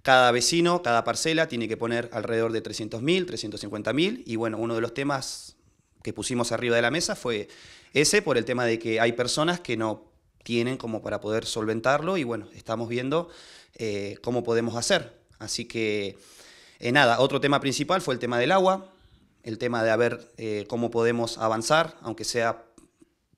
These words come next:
con el tema cañería y eso. Entendemos que es una obra muy cara, que sale mucha plata, entendemos también que el municipio no cuenta con ese dinero. Eh, pero bueno, llegamos ahí a un acuerdo con el intendente,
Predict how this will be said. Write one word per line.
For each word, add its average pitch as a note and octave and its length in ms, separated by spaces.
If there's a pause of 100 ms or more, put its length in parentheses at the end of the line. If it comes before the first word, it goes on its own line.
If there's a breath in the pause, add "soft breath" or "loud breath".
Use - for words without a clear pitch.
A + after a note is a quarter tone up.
(160)
con A2 180
el G#2+ 140
tema A#2+ 200
cañería C3+ 460
y D3 80
eso. F#3 320 (160 loud breath)
Entendemos A#2+ 440
que B2 100
es A#2 60
una A#2+ 200
obra A#2+ 380 (220 loud breath)
muy A#2 140
cara, F#3 340
que B2 80
sale A2+ 220
mucha A2+ 220
plata, F3+ 500
entendemos A#2+ 460
también A#2+ 240
que A#2+ 60
el A2+ 60
municipio B2 680 (200 loud breath)
no A#2 120
cuenta D3 480 (200)
con G#2+ 120
ese A2 180
dinero. G3 420 (760 loud breath)
Eh, B2+ 440
pero F#3 160
bueno, F#3 320 (200)
llegamos D#3+ 680
ahí D3+ 360
a D3 60
un D#3 100
acuerdo G#3+ 460
con B2+ 160
el A2+ 160
intendente, F#3 640